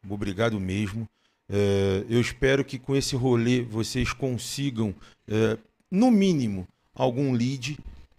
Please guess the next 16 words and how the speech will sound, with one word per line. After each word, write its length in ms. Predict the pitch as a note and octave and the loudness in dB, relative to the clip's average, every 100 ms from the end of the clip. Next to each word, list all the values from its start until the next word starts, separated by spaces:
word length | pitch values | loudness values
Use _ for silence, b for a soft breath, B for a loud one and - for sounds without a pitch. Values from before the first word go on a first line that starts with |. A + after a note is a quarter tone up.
| - - - | -20 -20 -8
pra 120 | A2 | -6
poder 360 | G#2 A#2 A2 A2+ | -2 -2 0 -2
então 280 | A2+ B2 A#2 | -2 0 0
ir 140 | B2 - - - | -2 -8 -18 -10
pra 180 | A2+ A2+ | -6 -4
cima 400 | - B2 A#2 G#2+ | -4 -4 -2 -2
deles, 480 | F#2 G#2+ B2 A#2+ - - - | 0 0 -2 -6 -12 -16 -18
né? 340 | F2 F#2 G#2 B2 B B B - | -8 -2 -2 -2 B B B -6
É, 400 | G#2 G#2 G#2 G#2+ | 0 2 4 2
agradecer 640 | A2 C#3 D#3 D3 - D3 D3 | 2 0 2 0 -2 0 2
a 40 | |
vocês 460 | B2 B2 - C3 - | 2 -2 0 -2 -2
que 80 | |
estão 340 | A#2 - A#2+ A2+ | -10 -4 -2 -2
vendo 340 | G2 A2+ A2+ | 0 -2 0
aí 360 | G2+ G#2 G#2+ | 0 0 -2